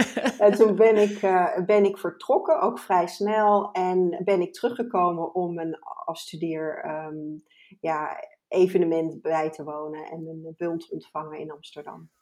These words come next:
Speaker 1: Ja. En uiteindelijk heb jij echt heel lang in Ierland gewoond.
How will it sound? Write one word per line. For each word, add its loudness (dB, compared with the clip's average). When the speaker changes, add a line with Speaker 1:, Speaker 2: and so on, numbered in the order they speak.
Speaker 1:
Ja. -6
En -2
uiteindelijk 0
heb -2
jij -6
echt -8
heel -4
lang -4
in -8
Ierland -8
gewoond. -10